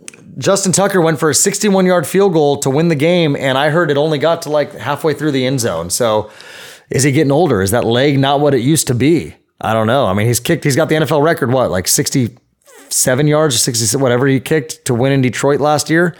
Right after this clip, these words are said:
But, uh, yeah, the Ravens fall at home to the Indianapolis Colts and go to two and one. And right now, the Colts are in first place, uh, in that division.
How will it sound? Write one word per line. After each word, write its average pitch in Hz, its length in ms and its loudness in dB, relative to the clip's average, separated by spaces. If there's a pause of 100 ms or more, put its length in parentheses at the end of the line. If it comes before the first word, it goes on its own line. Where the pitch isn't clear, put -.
(640)
But, 104 120 -2
uh, 117 60 2
yeah, 117 240 2
the 120 120 0
Ravens 151 360 2
fall 151 400 0
at 143 160 0
home 165 260 0
to 151 60 0
the 131 100 2
Indianapolis 190 500 0
Colts 185 300 -2
and 135 80 -2
go 131 80 2
to 123 80 0
two 180 240 0
and 185 120 0
one. 175 280 2
And 123 240 0
right 160 160 2
now, 233 180 2
the 226 80 2
Colts 233 320 -2
are 208 40 0
in 180 80 0
first 196 280 -2
place, - 640 -2 (380)
uh, 123 200 0
in 135 120 2
that 135 160 0
division. 117 480 0